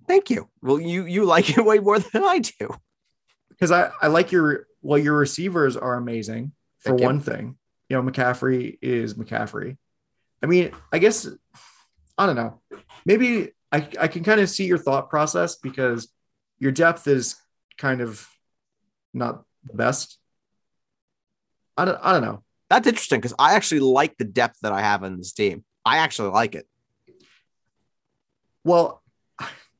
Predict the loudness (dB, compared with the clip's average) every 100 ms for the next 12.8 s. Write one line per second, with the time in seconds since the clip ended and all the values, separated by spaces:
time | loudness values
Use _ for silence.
0 | _ _ 0 0 0 -4 -2 -2 -2 -6
1 | _ _ -8 -8 -10 -16 _ _ _ -4
2 | 0 2 4 4 4 4 2 -2 -2 -2
3 | -2 0 0 -2 -8 -8 -6 -4 -4 -2
4 | -2 0 -2 -2 -6 -10 -12 -20 _ _
5 | -2 -2 -4 -8 -10 -4 -2 -2 -8 _
6 | _ _ -4 0 2 2 0 -2 -2 -4
7 | -4 -8 _ _ _ _ _ -2 0 2
8 | 0 0 -4 -4 -4 0 2 2 0 -6
9 | -8 -10 -6 -6 -4 -4 -8 -10 _ _
10 | _ 2 2 2 -2 -2 0 -2 -4 -8
11 | -14 -8 -4 -2 -4 -8 -2 2 2 0
12 | -4 -6 -8 -6 -6 -6 -8